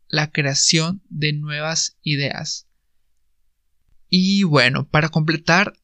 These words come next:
más chingón el episodio, que les voy a dejar unas recomendaciones que me encontré en uno de esos artículos, que la verdad es que no voy a mencionar quién da estas sugerencias y estas recomendaciones sobre la creatividad,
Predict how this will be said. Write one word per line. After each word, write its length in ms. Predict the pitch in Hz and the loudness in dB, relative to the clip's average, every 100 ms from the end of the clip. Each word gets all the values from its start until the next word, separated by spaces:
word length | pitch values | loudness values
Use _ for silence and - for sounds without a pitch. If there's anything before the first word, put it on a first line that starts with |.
| _ _ _ _ _ | _ _ _ _ _
más 300 | - 170 175 | 0 2 2
chingón 460 | - - 190 165 156 | 2 2 2 0 0
el 100 | 170 | -2
episodio, 680 | 175 147 - 139 143 202 - _ _ _ _ _ _ | 0 0 2 2 2 0 -6 _ _ _ _ _ _
que 120 | 147 | 2
les 100 | 147 | 4
voy 120 | 151 | 6
a 20 | 165 | 4
dejar 200 | 160 160 | 4 2
unas 140 | 170 | 2
recomendaciones 800 | 160 156 147 139 131 - 147 160 | 2 2 0 2 2 2 2 0
que 80 | 170 | 0
me 120 | 147 | -4
encontré 460 | 143 143 139 139 135 | -2 -2 0 2 4
en 120 | 147 | 2
uno 160 | 143 | -2
de 60 | 143 | 0
esos 200 | - 165 | 2 2
artículos, 760 | 139 - 139 160 190 226 - - _ _ _ _ _ _ _ _ _ _ _ | 0 -2 -4 2 2 0 -6 -12 _ _ _ _ _ _ _ _ _ _ _
que 380 | 170 170 165 | 2 4 4
la 120 | 165 170 | 4 4
verdad 220 | 170 202 | 4 4
es 140 | 214 | 2
que 160 | - 233 | 0 -2
no 160 | 226 | -2
voy 140 | 208 214 | -2 0
a 60 | |
mencionar 680 | 208 190 156 143 147 156 165 - - - - - _ - | 0 0 0 2 2 0 -2 -10 -20 -20 -20 -20 _ -2
quién 320 | 165 165 170 | 0 0 -2
da 180 | 165 156 | 0 0
estas 260 | 151 175 | -2 -2
sugerencias 840 | 170 156 139 147 156 190 202 - | -2 -2 -2 -2 0 0 0 -2
y 40 | 151 | -2
estas 180 | 160 170 | -2 -4
recomendaciones 840 | 165 156 147 139 - 143 147 165 | -4 -4 -2 -2 0 0 0 0
sobre 220 | 156 143 | 0 -2
la 100 | 143 | -4
creatividad, 580 | 139 139 143 143 151 | -4 -4 -2 0 -2